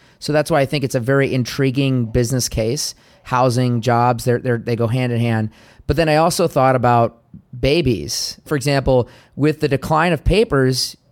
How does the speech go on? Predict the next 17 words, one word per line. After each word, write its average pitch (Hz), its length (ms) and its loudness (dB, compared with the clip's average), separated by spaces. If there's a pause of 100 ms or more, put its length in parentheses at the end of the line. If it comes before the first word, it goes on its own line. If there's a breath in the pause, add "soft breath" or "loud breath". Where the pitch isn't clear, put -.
(160)
you 135 140 -2
can 147 120 0
also 147 300 2
see 170 180 2
the 143 120 2
decline 139 520 0
of 120 440 0
childbirthing 127 680 0 (220 soft breath)
among 135 300 2
U 127 100 4
S 127 100 0
households. - 600 -6 (480 soft breath)
And 139 180 0
so 151 440 2
I 127 140 2
asked 156 300 2
myself, 135 540 0